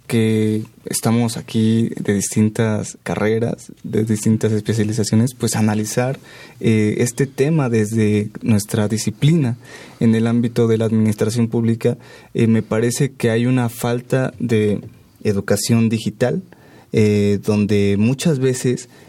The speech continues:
eh, nadie nos dice, eh, cómo utilizar de manera adecuada las redes y,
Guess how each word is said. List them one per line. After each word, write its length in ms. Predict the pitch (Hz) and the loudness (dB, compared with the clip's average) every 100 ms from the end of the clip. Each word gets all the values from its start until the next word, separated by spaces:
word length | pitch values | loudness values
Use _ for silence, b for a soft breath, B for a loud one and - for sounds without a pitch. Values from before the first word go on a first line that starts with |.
| B | B
eh, 320 | 110 107 104 | 0 2 2
nadie 580 | 107 113 123 127 131 123 | 2 2 0 0 0 0
nos 260 | 110 104 101 | 0 -2 0
dice, 440 | 127 156 120 117 - B B - | 0 0 0 -2 -4 B B -2
eh, 300 | 110 104 101 | 2 2 0
cómo 300 | 120 120 123 | 0 2 2
utilizar 800 | 117 113 104 - 107 107 107 - - _ | -2 -2 -4 -2 0 0 -2 -6 -18 _
de 120 | 113 | -2
manera 360 | 101 101 107 113 | 0 2 2 0
adecuada 600 | - 101 95 104 104 110 | 0 -4 -2 -2 0 0
las 240 | 113 98 - | -2 -4 0
redes 500 | 104 104 110 - - | 0 0 -2 -6 -6
y, 560 | - 98 98 95 95 | -2 0 0 0 -2